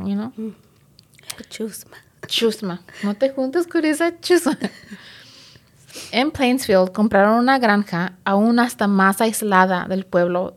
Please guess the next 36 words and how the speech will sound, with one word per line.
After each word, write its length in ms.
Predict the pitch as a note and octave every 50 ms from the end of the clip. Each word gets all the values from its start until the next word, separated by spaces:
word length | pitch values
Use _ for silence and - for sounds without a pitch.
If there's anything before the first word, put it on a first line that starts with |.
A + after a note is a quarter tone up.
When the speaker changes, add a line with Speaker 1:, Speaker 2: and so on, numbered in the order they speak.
| _ _ -
Speaker 1:
en 140 | - G#3 G3+
donde 320 | F#3+ F#3+ F#3 F3+ F#3 - F#3
él 180 | F#3+ F#3+ F#3 G3+
y 100 | G#3 G3
su 140 | - A#3
hermano 460 | A3+ A3 G#3+ G3+ F3+ F3+ F3+ F3+ F3+ F3+
no 180 | F#3 G3 F#3+
salían 460 | F#3 - C4 C4 B3 A#3+ A#3+ B3+ B3+
más 180 | B3 A#3+ A#3 A#3
que 100 | - G#3+
solo 280 | - G#3+ G3+ G3+ G#3+ G#3+
para 180 | A3+ G#3+ F#3+
ir 60 | F#3 F#3
a 20 |
la 80 | F#3+ G3
escuela. 440 | F#3+ - - - G3 G3+ G3 G3+ _ _ _ _ _ _ _ _ _ _ _ _ _ _ _ _ _ _ _ _ _ _ _ _ _ _ _ _ _ - - - - _ _
Y 160 | - A3 A3+
ahí 300 | G#3+ G#3 A3 B3+ C4+ C4+
él 340 | C4 A#3 A3+ A3+ A#3 A#3 - _ _ -
no 280 | - G#3 G#3 G#3 G3 G3+
tenía 260 | - B3 A#3+ A#3+ B3+
amigos, 440 | B3+ A#3 A3 G3+ G3 G3 G#3 G#3+ G#3+ -
ya 120 | F#3 F#3
que 100 | F#3 A3+
su 160 | A3 - B3+
madre 640 | A#3+ A3+ A3 G3+ G#3 A3 A3+ A3+ G3 F3 F3+ F#3 G3+ - - _ - - - _ _ -
no 140 | G#3+ G#3+ G3
le 160 | G#3 B3 B3
permitía 600 | C4+ C4+ B3 A#3+ A3+ A3 A3 - G#3+ G3+ G3+ G#3
tener 300 | G#3 G#3+ G3+ F#3 F3 F3+
amistades. 720 | E3+ F3 F3 E3+ - - - A#3 A3 G3 F#3 - - _ _ _ _ _ _ _ _ _ _ _ _ _ _ _ _ _ _ _ -
Todos 300 | G#3 G3 F#3 F#3 F#3 F#3+
éramos 280 | F3+ F3+ F#3 F#3 G3
unos 180 | F#3+ F3 F3 F3
pecadores. 600 | - F3+ F3+ - A3 A#3 A#3+ A#3+ G#3+ F#3+ - - -
<laughs> 260 | G#3 - - - -